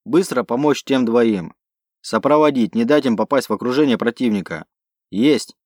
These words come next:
хором ответили те трое. «Сэр!» лично вышел на своего командира Питон. «Это из Академии. Они выходят со мной на связь.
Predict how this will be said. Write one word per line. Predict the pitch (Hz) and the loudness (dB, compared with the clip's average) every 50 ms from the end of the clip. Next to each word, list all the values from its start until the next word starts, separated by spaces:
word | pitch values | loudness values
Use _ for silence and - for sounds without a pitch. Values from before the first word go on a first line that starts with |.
| _ _ _ _ _ _ _ _ - 120 | _ _ _ _ _ _ _ _ -4 -2
хором | 135 151 160 160 - | 0 0 -2 -2 -4
ответили | - - - 104 110 107 143 135 127 117 | -10 -8 -4 -4 -4 -4 -4 -6 -6 -6
те | - 98 92 | -6 -8 -8
трое. | - 110 107 101 90 82 76 - _ _ _ _ _ _ _ _ _ _ | -6 -6 -4 -4 -4 -6 -8 -12 _ _ _ _ _ _ _ _ _ _
«Сэр!» | - - - - 151 185 165 104 - _ _ _ _ _ _ _ _ _ _ _ _ - | -14 -10 -2 0 2 2 2 0 -2 _ _ _ _ _ _ _ _ _ _ _ _ -6
лично | 95 113 147 175 - - 110 | -2 -2 -2 -2 -2 -4 -2
вышел | 107 117 113 - 107 | -2 -2 -4 -4 -4
на | 101 101 | -6 -6
своего | - - 101 104 104 95 | -6 -4 -4 -2 -2 -2
командира | - 101 98 104 104 110 139 131 127 | -4 -4 -4 -4 -2 -2 -2 -4 -2
Питон. | - 131 113 - - 87 78 80 80 _ _ _ _ _ _ _ _ _ - | -6 -8 -10 -8 -10 -10 -10 -12 -16 _ _ _ _ _ _ _ _ _ -6
«Это | 104 113 - 131 | -6 -2 0 0
из | 135 127 143 | 0 0 0
Академии. | 139 - 156 147 151 160 147 117 92 82 78 - _ _ _ _ | 0 0 -2 0 2 2 2 2 0 -4 -8 -14 _ _ _ _
Они | - 98 110 127 | -4 -2 0 0
выходят | 135 156 156 - 185 139 110 92 | 0 0 2 2 2 2 2 0
со | - 127 | -2 -2
мной | 139 131 110 | -2 0 0
на | 110 113 | -2 -2
связь. | - - 151 110 80 - - | -2 0 0 0 -2 -4 -12